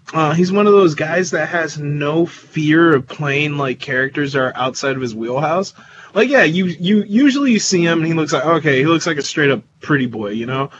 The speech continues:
Uh, I made the joke to you last night that he's like Orange Cassidy from The Wrestler. <laughs> He's just the poor man's version of him.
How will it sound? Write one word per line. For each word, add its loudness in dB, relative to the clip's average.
Uh, 4
I 4
made 6
the 2
joke 2
to -4
you 2
last 2
night -4
that -6
he's -4
like -4
Orange -4
Cassidy -4
from -4
The -4
Wrestler. 2
<laughs> 0
He's -4
just -8
the -2
poor -8
man's -8
version -10
of -12
him. -12